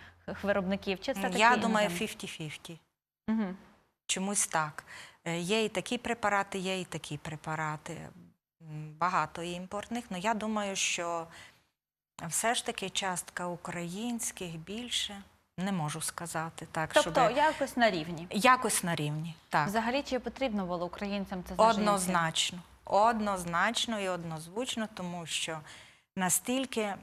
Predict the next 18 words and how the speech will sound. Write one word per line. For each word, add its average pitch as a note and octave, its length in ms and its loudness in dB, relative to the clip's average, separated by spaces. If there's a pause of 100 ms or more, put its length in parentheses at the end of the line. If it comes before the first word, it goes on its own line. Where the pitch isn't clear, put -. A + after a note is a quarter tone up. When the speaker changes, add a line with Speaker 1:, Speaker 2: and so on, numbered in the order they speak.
Speaker 2:
ми G#3 200 0
ж, G3 140 -2
е, F3+ 300 -8
тепер F#3+ 440 -2 (420)
і F#3+ 140 0
виїжджаємо E3+ 840 2
і A3 120 2
в F#3+ 60 -2
Європу, D#3+ 640 -2
і F3 100 -4
в E3 80 -2
Америку, F3 480 -2
і F3 60 -6
всюди. E3 460 -6 (400)
І F3+ 80 0
знаємо, F3+ 720 2
що - 360 0 (1600)
ліки, A#3+ 580 0